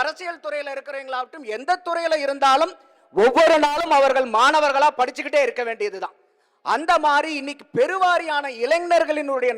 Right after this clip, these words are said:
நம்பிக்கையா, ஏன்னா இன்னைக்கு வந்து அரசியல்னாவே வந்து ஒரு கெட்ட வார்த்தைன்னு ஒதுங்கி போன இந்த வீட்டுல கூட இன்னைக்கு யாருமே பேச முடியாது. பசங்க வந்து இன்னைக்கு சினிமா நாடகத்தை பாத்தீங்கன்னா இன்ட்ரெஸ்ட் காமிப்பாங்க, ஆனா அரசியலை பத்தி பேசினா ஒரு பெரிய ஆர்வம் வராது.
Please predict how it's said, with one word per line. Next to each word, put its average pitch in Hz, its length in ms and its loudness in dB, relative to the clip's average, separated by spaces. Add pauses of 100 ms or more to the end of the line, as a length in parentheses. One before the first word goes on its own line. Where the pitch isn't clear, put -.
நம்பிக்கையா, 285 580 -4 (600)
ஏன்னா 320 260 2 (120)
இன்னைக்கு 339 380 -4
வந்து 311 180 2 (100)
அரசியல்னாவே 311 680 2 (100)
வந்து 285 200 -4
ஒரு 269 200 2
கெட்ட 269 180 -4 (120)
வார்த்தைன்னு 302 440 -2
ஒதுங்கி 320 320 -4
போன 285 160 -2
இந்த 262 160 -4
வீட்டுல 359 300 -2
கூட 330 120 -2
இன்னைக்கு 269 200 -2
யாருமே 277 240 -2 (100)
பேச 277 260 -6
முடியாது. 180 280 -8 (540)
பசங்க 320 360 2
வந்து 302 160 -2
இன்னைக்கு 262 260 -8
சினிமா 320 220 0 (120)
நாடகத்தை 285 380 0
பாத்தீங்கன்னா 269 360 -2
இன்ட்ரெஸ்ட் 262 340 -4
காமிப்பாங்க, 254 440 -4
ஆனா 254 140 0 (520)
அரசியலை 294 460 0
பத்தி 262 240 -6
பேசினா 262 220 -4 (100)
ஒரு 240 160 -4
பெரிய 277 140 0 (140)
ஆர்வம் 233 320 0
வராது. 170 220 -4